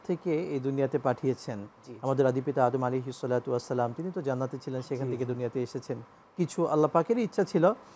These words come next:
Speaker 2: জি, অবশ্যই।
Speaker 1: এরপরে আমরা যদি এই ভালো কাজ করতে পারি, আল্লাহর কাছে চাইতে পারি, মাপ চাইতে পারি, আমরা কিন্তু পুনরায় সেই জান্নাতে যেতে পারবো
Speaker 2: অবশ্যই,
Speaker 1: ইনশাআল্লাহ।
Speaker 2: ইনশাআল্লাহ, ইনশাআল্লাহ।
Speaker 1: যে আপনি চমৎকার বলছিলেন, মানব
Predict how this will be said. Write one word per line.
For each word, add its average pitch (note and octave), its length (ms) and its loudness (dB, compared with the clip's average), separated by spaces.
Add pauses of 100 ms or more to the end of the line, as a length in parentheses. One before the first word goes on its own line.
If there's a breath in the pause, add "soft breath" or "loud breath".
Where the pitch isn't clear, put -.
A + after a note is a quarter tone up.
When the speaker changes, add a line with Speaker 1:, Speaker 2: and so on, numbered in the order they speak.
(140 loud breath)
Speaker 2:
জি, - 40 -16
অবশ্যই। - 480 2
Speaker 1:
এরপরে G#3+ 480 10
আমরা B3 320 8
যদি D#3 420 6
এই D3 140 2
ভালো C#3+ 220 6
কাজ D#3+ 220 4
করতে E3 260 0
পারি, D3 200 6
আল্লাহর D3 240 6
কাছে D#3 200 0
চাইতে D#3 300 4
পারি, D3+ 220 6
মাপ D3+ 320 8
চাইতে F3 240 4
পারি, C3+ 160 4
আমরা C3+ 200 2
কিন্তু C#3 300 -4
পুনরায় D#3 320 4
সেই C3+ 180 0
জান্নাতে A2+ 360 -2
যেতে A2+ 200 -6
পারবো A2 280 -8
Speaker 2:
অবশ্যই, B2 140 -6
Speaker 1:
ইনশাআল্লাহ। A2+ 300 -4
Speaker 2:
ইনশাআল্লাহ, - 420 -16
ইনশাআল্লাহ। - 420 -16
Speaker 1:
যে - 60 6
আপনি F#3+ 160 2
চমৎকার G#3 380 8
বলছিলেন, F#3 400 8
মানব D#3 500 6